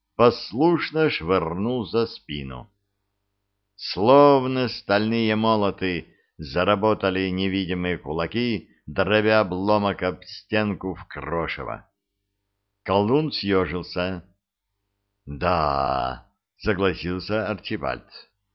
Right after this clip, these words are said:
«Этот вариант неприемлем.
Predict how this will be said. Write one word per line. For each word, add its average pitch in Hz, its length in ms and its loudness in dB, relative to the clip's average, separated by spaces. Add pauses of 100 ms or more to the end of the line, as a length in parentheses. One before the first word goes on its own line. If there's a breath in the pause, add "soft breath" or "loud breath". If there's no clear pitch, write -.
(500)
«Этот 131 760 2
вариант 127 760 0
неприемлем. 85 1040 -2